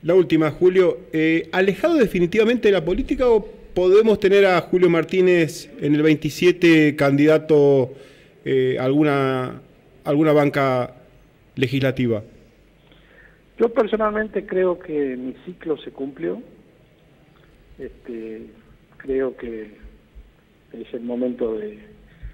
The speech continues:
Speaker 2: de retirarme de la política activa, de las candidaturas. Pero sí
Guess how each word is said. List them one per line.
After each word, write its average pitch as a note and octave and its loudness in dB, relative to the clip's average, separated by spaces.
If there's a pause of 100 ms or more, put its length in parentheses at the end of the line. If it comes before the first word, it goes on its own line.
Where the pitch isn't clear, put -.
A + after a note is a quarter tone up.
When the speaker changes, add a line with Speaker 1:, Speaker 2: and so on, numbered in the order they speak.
(240)
Speaker 2:
de B2 -6
retirarme D#3 -2
de C3 -4
la G#2+ -12 (360)
política A#2+ -10
activa, D3+ -8
de G#2 -10
las - -16
candidaturas. A#2+ -8 (1120)
Pero D#3 0
sí G3 -4